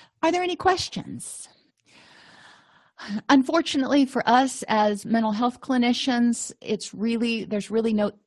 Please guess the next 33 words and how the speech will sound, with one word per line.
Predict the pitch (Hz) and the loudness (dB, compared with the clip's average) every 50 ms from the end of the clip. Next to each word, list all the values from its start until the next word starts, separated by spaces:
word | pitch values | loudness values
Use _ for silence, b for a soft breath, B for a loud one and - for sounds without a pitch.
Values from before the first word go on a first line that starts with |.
| 175 170 - - | -18 -18 -12 -6
easy | 196 202 220 220 208 226 196 | -2 0 0 0 0 -2 -2
way | 180 196 185 185 190 196 | 2 2 2 2 2 0
to | 180 - - 196 | -2 -4 -2 -2
identify | 180 180 175 180 180 190 190 - 208 190 185 185 185 185 175 | -2 -2 0 -2 -2 -2 -2 -2 0 0 2 2 0 -2 -4
psychosomatic | - - - - 185 190 - 185 - - 190 180 170 165 175 180 - _ | -8 -10 -8 -6 -6 -6 -6 -6 -6 -4 -2 0 0 0 0 -2 -6 _
pain. | - 208 196 185 185 190 190 190 - B B B B B B B - | -6 -4 -4 -2 -2 -2 -4 -4 -6 B B B B B B B -14
Um, | 202 185 180 185 180 - - | -12 -10 -10 -10 -12 -10 -2
if | 202 214 208 - | -2 -2 -2 0
my | 226 214 208 | -2 -2 -2
clients | - - 226 202 202 208 208 202 196 - - - - | -2 -2 -2 0 2 2 0 -2 -4 -8 -12 -6 0
are | 185 190 185 175 175 175 175 _ _ - | 2 4 4 4 2 0 -4 _ _ -10
complaining | - 196 196 - 214 196 202 208 208 208 220 | -10 -10 -8 -4 -2 -2 0 0 -2 -2 -2
of | 214 208 _ | -4 -4 _
pain, | - 214 214 202 202 202 196 | -6 -4 -4 -2 -2 -2 -2
I | 180 170 170 175 | -2 -2 -2 -2
always | 185 185 185 190 - | 0 -2 -2 -4 -6
have | 175 185 185 180 175 | -6 -4 -4 -4 -4
them | 175 180 | -6 -4
go | 170 180 | -2 -2
to | 180 180 | -2 -2
their | 170 170 | -2 -4
physician | 170 - - 180 175 180 170 - - 196 185 180 175 175 b b b b b b b _ | -8 -6 -8 -6 -6 -4 -4 -4 -4 -4 -4 -4 -6 -8 b b b b b b b _
and | - 185 180 180 | -6 -4 -2 0
let | 185 - - | -2 -2 -2
their | 170 | -4
doctor | 175 165 175 165 170 170 - - 175 170 | -4 0 0 0 0 -2 -6 -8 -8 -8
kind | - - 175 151 | -6 -6 -6 -4
of | 160 170 | -4 -2
rule | 170 180 185 170 175 | -2 -2 0 0 0
out | 175 165 160 160 - _ | 0 0 -2 -4 -6 _
what's | - 175 160 - - | -6 -6 -6 -4 -6
going | - - 165 156 151 147 147 | -8 -6 -4 -4 -4 -4 -4
on. | 139 147 156 160 165 175 | -4 -4 -4 -6 -6 -8